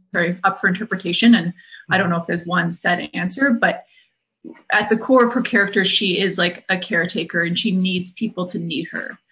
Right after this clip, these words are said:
So I think naturally she's drawn to more introverted people, um, you know, more insecure people. And I think she sees that as, um, she's helping them.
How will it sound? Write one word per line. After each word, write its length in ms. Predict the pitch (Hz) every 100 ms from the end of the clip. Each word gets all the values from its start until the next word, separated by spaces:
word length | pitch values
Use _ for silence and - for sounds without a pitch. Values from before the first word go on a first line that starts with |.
| - -
So 240 | - 214 185
I 120 | 180
think 300 | 202 208 208
naturally 520 | 180 175 - 196 185
she's 360 | 180 - 180 165
drawn 560 | 170 175 175 180 180 180
to 400 | 196 165 165 170 - - _
more 240 | 202 185
introverted 600 | 175 196 - 196 202 180
people, 800 | - 190 185 185 180 175 170 175 _ _ _
um, 720 | 175 170 165 165 165 160 165 - _ - _ _ _ - - _ -
you 160 | 226
know, 120 | 202 190
more 280 | 190 190
insecure 580 | 185 190 196 180 - 190
people. 640 | 196 202 190 185 180 175 -
And 120 | 214 202
I 60 |
think 160 | 226 233
she 160 | 247
sees 380 | 233 - 240 233
that 240 | 208 196 202
as, 220 | 175 -
um, 420 | 185 160 160 160 - _ _ _
she's 400 | - - 196 -
helping 420 | 202 185 277 277
them. 340 | 320 403 403